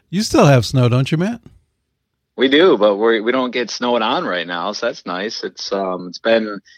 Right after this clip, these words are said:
Speaker 2: in the twenties, even, uh, hit the thirties, thirty degree mark Fahrenheit, and, you know, real sunny. The snow's starting to melt.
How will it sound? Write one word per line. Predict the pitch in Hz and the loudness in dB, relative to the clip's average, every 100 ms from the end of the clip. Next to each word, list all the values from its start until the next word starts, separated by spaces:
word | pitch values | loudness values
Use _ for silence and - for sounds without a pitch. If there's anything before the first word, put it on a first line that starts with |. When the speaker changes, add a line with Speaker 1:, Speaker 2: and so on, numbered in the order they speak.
| _ | _
Speaker 2:
in | 104 | -6
the | 92 | -4
twenties, | - 107 113 120 123 120 - 98 | -4 -2 0 0 0 -2 -4 -8
even, | 98 104 95 | -6 -6 -6
uh, | 90 117 | -6 -4
hit | - 117 | -4 -4
the | 95 | -4
thirties, | - 104 117 131 85 71 | -2 0 0 -2 -8 -10
thirty | - 107 107 | -6 -6 -6
degree | 107 101 113 | -6 -2 -2
mark | 98 85 82 - | -2 -4 -6 -2
Fahrenheit, | 101 110 85 80 - - | -2 -2 -4 -6 -8 -12
and, | 85 85 82 82 78 _ _ - | -8 -8 -8 -10 -14 _ _ -14
you | 87 | -10
know, | 87 78 | -8 -4
real | 92 101 | 0 0
sunny. | - 104 107 107 110 107 - - - - 90 | -2 -4 -4 -2 -2 -4 -14 -20 -20 -10 -8
The | |
snow's | - 110 110 107 | -6 -2 0 0
starting | 110 104 98 | -2 -4 -6
to | 92 | -6
melt. | 98 104 107 107 - | -2 2 2 2 -4